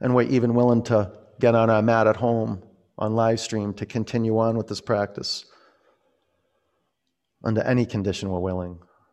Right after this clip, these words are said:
Thank goodness, huh? If you want to take your feet to the floor, plow.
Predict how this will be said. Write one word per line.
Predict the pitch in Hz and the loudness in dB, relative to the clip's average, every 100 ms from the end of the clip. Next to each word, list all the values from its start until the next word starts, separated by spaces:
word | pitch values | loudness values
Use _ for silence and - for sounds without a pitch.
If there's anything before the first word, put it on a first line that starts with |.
| _ _ - | _ _ -14
Thank | 107 - | -14 -8
goodness, | 98 87 82 - | -8 -8 -12 -10
huh? | 87 107 107 _ _ _ _ _ _ _ _ _ _ _ _ _ _ _ _ _ _ _ - | -10 -10 -12 _ _ _ _ _ _ _ _ _ _ _ _ _ _ _ _ _ _ _ -6
If | |
you | |
want | 120 117 | -2 -2
to | 131 | 0
take | 117 | 0
your | 107 | 0
feet | - 123 120 | -4 -8 -4
to | |
the | 107 | -6
floor, | - 104 95 | -2 -2 -2
plow. | 95 104 101 110 | 0 -2 -2 -6